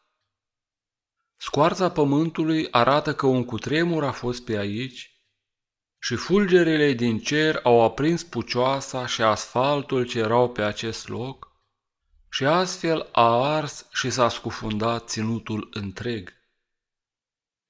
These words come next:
Iată deci că și știința spune că adevărate sunt istoriile biblice.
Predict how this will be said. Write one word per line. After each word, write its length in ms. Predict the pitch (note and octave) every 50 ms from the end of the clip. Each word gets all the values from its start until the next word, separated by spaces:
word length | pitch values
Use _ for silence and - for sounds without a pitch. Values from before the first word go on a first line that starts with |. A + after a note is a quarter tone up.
| -
Iată 300 | A#2+ C#3+ F3 F#3+ F#3 F#3+
deci 400 | F3 E3 E3+ E3 D#3+ - - -
că 160 | - - C#3+ C3
și 220 | - - C#3 B2+
știința 720 | A#2 - - B2 A2+ A#2+ D3+ F#3 G3 F#3 F3 - D#3+ D3
spune 360 | C#3+ - - C#3 C3+ C3+ C3
că 140 | B2+ - A#2
adevărate 800 | A2 G#2+ G#2 G#2+ G#2+ G2 G2+ G2+ G#2+ A#2+ C3+ C#3 - - C3+ B2
sunt 480 | - - - A2+ A2 A2 A2 A2 G#2+ -
istoriile 1000 | - A2+ G#2 - - - - A#2 B2+ C#3 C3+ B2 B2+ B2 B2 A#2 A2 G#2+ G#2+ G2
biblice. 800 | F2+ F2+ G2 G2 F#2 F#2 - F2 F2 - - - - - -